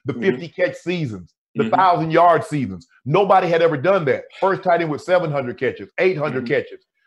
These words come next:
Speaker 1: with
Speaker 2: Mm-hmm.
Speaker 1: eight thousand, nine thousand, ten thousand yards. And I'm like,
Speaker 2: Mm-hmm.
Speaker 1: "Well, wait a minute. So what do you need? What?" So, so I thought it was about winning. And then it was like,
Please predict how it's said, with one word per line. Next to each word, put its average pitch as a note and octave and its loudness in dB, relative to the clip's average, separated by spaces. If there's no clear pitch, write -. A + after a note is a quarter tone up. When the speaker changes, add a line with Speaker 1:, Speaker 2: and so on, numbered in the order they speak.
Speaker 1:
with D3 -6
Speaker 2:
Mm-hmm. B2 -20
Speaker 1:
eight F#3+ 0
thousand, B2+ 0
nine F3+ 0
thousand, B2+ 0
ten G3 -2
thousand D#3 0
yards. B2+ 0
And F3+ 0
I'm G3 -2
like, F#3 0
Speaker 2:
Mm-hmm. E3+ -10
Speaker 1:
"Well, F3+ -12
wait A#3+ 2
a A#3+ -2
minute. D#3 -4
So F3+ 2
what D3+ 2
do A#3 -6
you A3 -4
need? G#3 -6
What?" G#3+ -4
So, F3 -2
so F3 -4
I G3 2
thought A3 0
it G3+ 2
was F3 0
about F3 0
winning. F3 -2
And F3 -4
then G#3+ 2
it G3 2
was E3 -4
like, E3 2